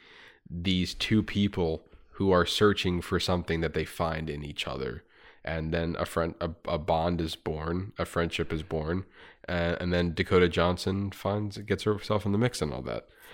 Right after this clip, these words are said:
Um, but it's, it's a fantastic movie.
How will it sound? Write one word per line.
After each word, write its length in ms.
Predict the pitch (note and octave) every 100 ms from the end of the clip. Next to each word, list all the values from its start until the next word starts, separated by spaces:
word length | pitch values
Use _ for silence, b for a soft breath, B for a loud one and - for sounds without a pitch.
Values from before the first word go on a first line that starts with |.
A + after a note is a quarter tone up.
| B B
Um, 380 | E2 E2 E2 E2 -
but 240 | F#2 F2+
it's, 340 | G#2 F#2+ - -
it's 200 | G#2+ F#2+
a 60 | G2 F2+ -
fantastic 1000 | - - G2 E2+ - - F2+ F2 - F2+ E2
movie. 460 | D#2+ D2+ D2+ D2+